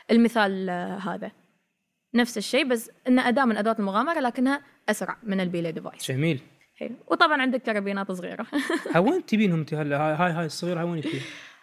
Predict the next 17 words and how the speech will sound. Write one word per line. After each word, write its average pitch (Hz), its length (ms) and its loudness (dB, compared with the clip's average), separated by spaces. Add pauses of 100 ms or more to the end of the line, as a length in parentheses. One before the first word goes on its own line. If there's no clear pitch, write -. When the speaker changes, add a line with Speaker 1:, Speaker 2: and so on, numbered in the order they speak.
(240)
Speaker 1:
هذه 330 320 6
اشتريتها 359 420 4
من 254 100 4
النت. 220 380 4
<laughs> - 840 0 (500)
Speaker 2:
الحين 165 160 6
هذا 190 200 6
هوس 165 300 0
جديد 156 240 0
ميثا؟ 147 280 -2 (760)
Speaker 1:
حاليًا 208 480 0
هي. 185 140 -4 (380)
Speaker 2:
أوكي. - 240 -18
إن - 360 -20
شاء - 160 -2
الله 156 100 4
يكبر. 139 340 -2